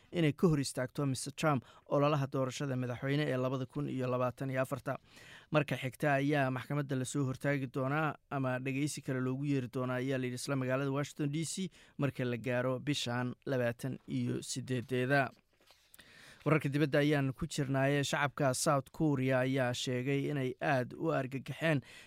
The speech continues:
eh, kadib, eh, mindiyeyn, eh, dhif iyo naadira inay ka dhacdo magaalada Seoul, taasoo toban qof ku dhowaad lagu dhaawacay. Booliska ayaan iyagu wax faahfaahina ka bixin, eh, sababaha ama ujeeddada arrintaani ka dambeysay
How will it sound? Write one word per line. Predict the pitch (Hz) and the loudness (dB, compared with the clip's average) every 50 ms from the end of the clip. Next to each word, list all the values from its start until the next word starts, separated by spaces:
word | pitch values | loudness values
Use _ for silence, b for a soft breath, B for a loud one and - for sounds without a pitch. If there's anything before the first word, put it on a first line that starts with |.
| B - | B -4
eh, | 170 147 | -4 -4
kadib, | - - 208 196 156 151 147 127 113 - | 0 0 0 0 2 0 -2 -2 -2 -4
eh, | - - 139 | -6 -4 0
mindiyeyn, | 143 139 135 139 139 143 139 127 123 143 143 143 147 151 160 165 151 147 | 2 2 4 4 4 4 2 0 0 2 4 4 4 4 2 2 0 0
eh, | 135 139 | -2 0
dhif | 160 180 175 - - | 0 0 0 0 -2
iyo | 131 131 127 | -2 0 0
naadira | 127 135 139 143 143 127 131 127 135 131 | 2 2 2 2 2 0 0 0 0 0
inay | 135 139 131 127 | 0 -2 -2 -4
ka | - - 156 | -4 -4 -4
dhacdo | 151 - - 131 135 131 | -4 -4 -4 -2 -2 0
magaalada | 131 127 123 127 123 127 135 139 131 127 127 123 - - _ - | 0 0 0 0 0 0 0 0 0 0 -2 -4 -4 -8 _ -10
Seoul, | 123 - - - 160 143 135 131 - B B B B B B B | -8 -4 0 2 2 2 2 0 -2 B B B B B B B
taasoo | - 127 123 123 - - 147 135 127 - | -4 -2 -2 0 0 0 0 0 0 -2
toban | - 143 139 151 151 143 | -2 0 0 0 -2 -2
qof | - 131 - - | -4 -6 -6 -6
ku | - 143 | -6 -4
dhowaad | 139 131 135 143 135 131 127 - | -2 0 0 2 0 0 -2 -4
lagu | - 131 131 131 131 131 120 135 143 - | -6 -4 -2 0 -2 0 0 -2 -4 -2
dhaawacay. | - 135 127 127 127 123 123 135 139 131 - _ 160 | -2 -2 0 0 0 2 2 0 0 -2 -6 _ -12
Booliska | 143 143 147 147 143 131 123 - - 151 139 135 | -4 0 2 2 2 2 0 -2 -4 -2 -2 0
ayaan | 139 143 143 135 135 | 0 0 0 0 0
iyagu | 139 147 156 143 151 | 0 -2 -2 0 0
wax | 156 - - | -2 -2 -2
faahfaahina | - 147 123 117 - - 131 131 147 156 147 131 131 | -4 -4 -4 -4 -4 -6 -4 -4 -2 -2 -2 -2 -2
ka | - 175 165 | -2 -4 -4
bixin, | 170 156 147 165 180 - B B B B B B B | -4 -4 -4 -4 -4 -4 B B B B B B B
eh, | - 131 131 | -2 -2 -2
sababaha | 123 - - 143 131 135 135 131 156 139 131 131 127 127 - | 0 0 0 0 0 0 2 2 2 2 2 0 0 -2 -2
ama | - 139 139 139 | -2 -2 -2 0
ujeeddada | 139 135 - - - 135 131 - 160 151 135 135 127 123 123 | -2 -2 -2 -2 -2 -2 0 0 0 2 2 2 2 0 0
arrintaani | 135 127 143 147 135 - 127 127 123 123 127 - - | -2 -2 -2 -2 -2 -2 -2 -2 -2 -4 -4 -8 -8
ka | - 143 | -8 -6
dambeysay | 131 123 123 120 123 127 127 127 - 151 151 143 | -4 -4 -4 -2 -2 -2 -2 -2 -2 -2 -2 -2